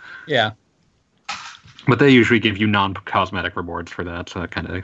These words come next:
Speaker 2: doesn't count. <laughs> Uh, so, Gaijin,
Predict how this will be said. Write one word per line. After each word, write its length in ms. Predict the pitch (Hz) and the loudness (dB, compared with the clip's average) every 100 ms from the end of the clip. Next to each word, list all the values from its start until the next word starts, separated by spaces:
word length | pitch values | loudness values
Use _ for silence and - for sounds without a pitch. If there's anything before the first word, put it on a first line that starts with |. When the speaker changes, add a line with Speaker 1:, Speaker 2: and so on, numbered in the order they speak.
| - | -4
Speaker 2:
doesn't 220 | 87 - | -4 -4
count. 380 | - 92 87 - - - - | -8 -6 -8 -8 -8 -6 0
<laughs> 100 | 98 - - - _ _ _ _ _ _ _ _ _ - _ _ _ _ _ _ _ _ _ _ _ _ - _ _ _ _ _ _ _ _ - - | 0 0 -8 -16 _ _ _ _ _ _ _ _ _ -20 _ _ _ _ _ _ _ _ _ _ _ _ -20 _ _ _ _ _ _ _ _ -20 -14
Uh, 500 | - - - - 57 - _ - - - - - - _ _ _ _ - - - - - - - - _ - | -14 -14 -14 -12 -14 -14 _ -10 -10 -10 -14 -16 -20 _ _ _ _ -14 -12 -12 -14 -16 -16 -18 -20 _ -4
so, 380 | 139 139 107 92 - - _ _ - - - | 0 2 2 0 -6 -20 _ _ -18 -14 -2
Gaijin, 500 | 110 110 120 127 | 0 2 2 2